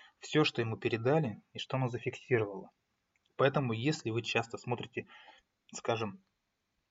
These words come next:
какие-то фильмы, как-, какой-то видеоряд, какие-то передачи с множеством страшных сцен, играете в игры с сценами насилия и кровопролития, скажем,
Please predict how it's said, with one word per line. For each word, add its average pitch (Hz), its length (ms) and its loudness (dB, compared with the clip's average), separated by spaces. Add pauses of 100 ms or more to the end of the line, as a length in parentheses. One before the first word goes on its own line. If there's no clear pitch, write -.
(200)
какие-то 131 340 2
фильмы, 101 640 -4
как-, 110 120 -10 (240)
какой-то 139 320 0
видеоряд, 120 540 2
какие-то 127 280 -6
передачи 120 380 -2
с - 200 -18
множеством 117 640 -2
страшных - 480 2
сцен, 113 460 -2 (560)
играете 139 440 4
в 110 80 0
игры 117 500 2
с - 320 -20 (260)
сценами 110 520 -2
насилия 110 880 -2
и 98 60 -6
кровопролития, 110 640 -2
скажем, 104 340 -8